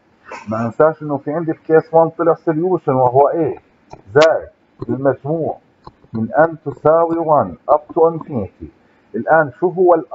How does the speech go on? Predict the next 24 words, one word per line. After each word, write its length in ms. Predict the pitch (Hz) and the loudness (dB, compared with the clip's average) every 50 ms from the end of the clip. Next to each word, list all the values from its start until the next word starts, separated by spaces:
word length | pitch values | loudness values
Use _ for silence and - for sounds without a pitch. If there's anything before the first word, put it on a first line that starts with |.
| 160 165 165 156 135 117 | 2 4 4 4 2 0
R 40 | 110 - _ 135 | -2 -6 _ -2
of 100 | 143 123 - _ _ 147 | -2 -2 -4 _ _ 2
R 300 | 135 120 107 98 98 - - _ _ _ - | 2 4 2 0 -2 -6 -12 _ _ _ -4
أو 120 | 120 123 | -2 -2
ال 60 | 120 - _ 135 | -2 -2 _ 2
R 300 | 147 143 139 - - 156 | 2 2 2 0 -2 -2
N 220 | 151 131 - 131 | -2 -2 -6 -8
of 220 | 127 - _ _ 135 | -8 -8 _ _ 2
R 240 | 143 147 156 165 165 _ _ _ _ _ _ - | 2 2 2 0 -2 _ _ _ _ _ _ -2
مضروب 580 | 127 131 120 - 120 120 151 180 196 202 196 - _ _ | 0 0 0 -2 -6 -4 -4 -2 0 -2 -2 -4 _ _
في 260 | - 170 180 190 208 196 - _ _ - - - _ _ - 240 247 208 175 - - _ _ _ _ _ _ - | -10 -6 -4 -4 -4 -6 -8 _ _ -20 -20 -20 _ _ -4 -4 -4 -4 -8 -10 -16 _ _ _ _ _ _ -20
<clears throat> 1200 | - _ _ _ _ _ _ _ _ _ _ _ _ _ _ _ _ _ _ _ _ _ 127 | -20 _ _ _ _ _ _ _ _ _ _ _ _ _ _ _ _ _ _ _ _ _ 0
مضروب 360 | 120 113 - 127 160 190 185 180 _ _ | 0 0 2 0 0 0 -2 -2 _ _
في 260 | 180 165 160 160 170 165 _ _ _ _ _ _ _ _ | -2 0 0 0 -2 -4 _ _ _ _ _ _ _ _
اللي 140 | 123 127 143 | 0 2 2
هو 140 | 160 160 160 | 4 4 2
الثيتا 640 | 147 - _ _ 156 160 170 165 - 185 156 165 | 2 0 _ _ -4 -4 -4 -2 -2 -4 -2 -2
of 40 | 170 | -4
theta، 540 | - _ - 131 107 98 - - 95 90 - - _ _ _ _ _ _ 139 | -4 _ -6 -6 -6 -6 -6 -4 -4 -4 -4 -6 _ _ _ _ _ _ 0
هذول 240 | 147 180 220 220 | 4 4 4 4
أوجه 240 | 220 214 208 185 180 | 4 2 2 0 0
التان. 420 | 160 127 113 - _ - 95 90 82 - _ _ _ _ _ | -4 -4 -4 -8 _ -12 -12 -12 -12 -20 _ _ _ _ _
الآن 260 | 104 120 143 165 160 160 | -2 2 2 2 2 0
ال 80 | 156 | -4